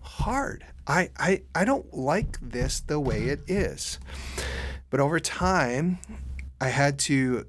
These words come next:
surround myself with people. I found that I needed to wake up in the morning,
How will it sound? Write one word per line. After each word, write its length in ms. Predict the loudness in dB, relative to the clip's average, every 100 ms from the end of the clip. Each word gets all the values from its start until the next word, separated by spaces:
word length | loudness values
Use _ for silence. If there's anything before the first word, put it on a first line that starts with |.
| -4
surround 460 | 0 2 2 2 2
myself 340 | 2 2 2
with 140 | 0
people. 480 | -2 -4 0 2 2 -2 -8 -10 -10 -2
I 280 | 0 2 0
found 400 | 0 0 0 0
that 100 | 0
I 80 | 2
needed 320 | 2 2 0
to 300 | 0 2 2
wake 300 | 0 0 2
up 160 | 0 2
in 80 | 2
the 80 |
morning, 480 | 2 2 2 0 -2